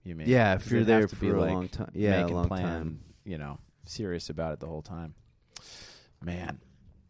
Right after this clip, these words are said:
Speaker 1: So, uh, were you raised religious at all? Does religion factor into this for you ever, or no?
Speaker 2: Um, I wasn't raised religious, but my grandmother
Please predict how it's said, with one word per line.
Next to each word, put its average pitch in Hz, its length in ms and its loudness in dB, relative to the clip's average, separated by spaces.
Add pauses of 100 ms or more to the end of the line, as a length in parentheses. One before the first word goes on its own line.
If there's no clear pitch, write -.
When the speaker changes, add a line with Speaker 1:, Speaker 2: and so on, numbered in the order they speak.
(100)
Speaker 1:
So, 92 540 0
uh, 85 260 -2
were 104 100 -2
you 104 140 0
raised 98 480 -2
religious 117 480 -2
at 180 80 2
all? 202 320 -2
Does 98 240 -6
religion 104 400 -2
factor 104 460 -4
into 110 180 -8
this 120 220 -4
for - 120 -10
you 127 220 -2
ever, 165 340 -2
or 101 60 -2
no? 90 240 -4 (1700)
Speaker 2:
Um, 113 600 2 (920)
I - 80 -4
wasn't 120 360 4
raised 104 460 2 (240)
religious, 110 580 0
but 85 200 -6
my 85 180 -4
grandmother 95 800 0